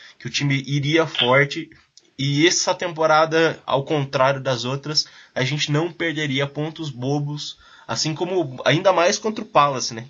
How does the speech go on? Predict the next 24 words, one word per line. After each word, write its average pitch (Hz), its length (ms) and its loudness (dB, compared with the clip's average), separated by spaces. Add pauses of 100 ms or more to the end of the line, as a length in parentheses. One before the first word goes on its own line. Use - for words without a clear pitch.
que 120 120 -16
sempre 135 560 -4
é 120 140 0
um 120 120 -4
adversário 120 500 -6
chato. - 440 -12 (880)
Passando 226 400 2
aqui 233 160 0
na 233 80 0
Premier 208 360 0
League, 196 440 -4
é, 127 240 -2
eu 143 180 4
acho 180 280 2
que 165 360 -4
o 147 100 -6
próximo 151 560 0
jogo 135 220 -4
que 135 80 -8
a 127 40 -6
gente 135 180 -8
vai 147 80 -2
falar 180 220 0
aqui, - 340 -10